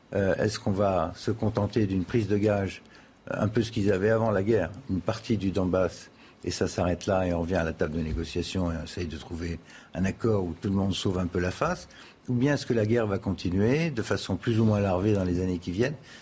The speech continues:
C'est le scénario aujourd'hui le plus probable, parce que je pense pas que, euh, Poutine ait renoncé à quoi que ce soit, simplement il va faire quand même arrêter le massacre.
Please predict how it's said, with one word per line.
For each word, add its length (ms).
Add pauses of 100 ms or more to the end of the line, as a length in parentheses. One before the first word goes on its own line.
(100)
C'est 160
le 60
scénario 420
aujourd'hui 320
le 120
plus 180
probable, 400
parce 160
que 80
je 100
pense 160
pas 160
que, 240 (640)
euh, 160
Poutine 440
ait 40
renoncé 480
à 60
quoi 140
que 100
ce 80
soit, 240
simplement 460
il 120
va 140
faire 320 (200)
quand 160
même 340 (520)
arrêter 520
le 60
massacre. 520